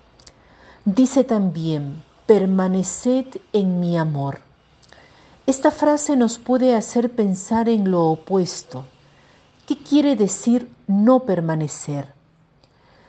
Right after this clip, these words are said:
Quiere decir escapar, evadir, no estar, alejarse. ¿Qué quiere decir permanecer en el amor de Dios? Quiere decir dedicarme,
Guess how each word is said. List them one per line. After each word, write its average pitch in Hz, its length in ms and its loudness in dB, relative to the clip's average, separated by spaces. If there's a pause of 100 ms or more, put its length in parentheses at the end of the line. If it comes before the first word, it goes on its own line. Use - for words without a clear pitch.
(240)
Quiere 190 240 6
decir 196 600 -2
escapar, 190 800 -4 (320)
evadir, 175 680 0 (400)
no 208 260 2
estar, 196 600 -4 (400)
alejarse. 165 880 -4 (880)
¿Qué 233 120 0
quiere 277 300 2
decir 240 520 0
permanecer 196 840 0
en 170 140 -2
el 156 140 -2
amor 156 360 -4
de 147 140 -4
Dios? 156 600 -8 (1120)
Quiere 226 260 4
decir 233 500 0
dedicarme, 175 920 -2